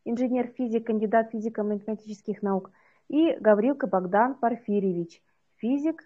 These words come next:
бывший заведующий лабораторией Института математики со ран. То есть очень интереснейшие люди, и я вам предоставляю слово, Богдан Порфирьевич. А, вы можете говорить.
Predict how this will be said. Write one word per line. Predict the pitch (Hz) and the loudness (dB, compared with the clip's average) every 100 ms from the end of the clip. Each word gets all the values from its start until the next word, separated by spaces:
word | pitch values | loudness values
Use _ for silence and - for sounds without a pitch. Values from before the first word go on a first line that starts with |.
| _ | _
бывший | 190 247 - 202 | -4 -4 -2 0
заведующий | 208 202 196 190 202 170 - | 0 2 -2 -2 -2 -2 -2
лабораторией | 202 185 190 185 214 196 - | -2 2 0 0 0 0 -2
Института | 190 - 196 277 277 | -6 -8 -6 -4 -4
математики | 208 202 170 196 240 _ 196 - | -4 -6 -6 -6 -6 _ -10 -6
со | 190 196 196 - | -4 -4 -6 -12
ран. | 196 180 170 170 _ _ _ - | -6 -4 -6 -10 _ _ _ 2
То | 233 | 4
есть | 233 - _ _ _ - _ | 4 -4 _ _ _ -20 _
очень | 254 269 247 226 208 | 6 6 6 -2 -2
интереснейшие | 226 233 226 202 208 214 | 0 -2 -2 -6 -2 -2
люди, | 214 302 247 226 165 - | 0 0 0 0 -2 -4
и | 214 | -2
я | 214 214 233 | 0 2 2
вам | 208 | 2
предоставляю | 214 190 - 214 220 190 185 - _ | -6 -10 -8 -2 0 0 -4 -12 _
слово, | 220 190 185 | 0 2 2
Богдан | 247 240 247 | 0 -2 -4
Порфирьевич. | 247 247 254 240 233 - _ _ _ - - | -4 -6 -4 -4 -6 -10 _ _ _ -20 -10
А, | 196 180 180 - _ _ | -8 -6 -8 -16 _ _
вы | 175 208 269 254 | -4 0 0 0
можете | 196 220 240 190 | -2 -2 -4 -8
говорить. | 185 180 175 | -6 -4 -4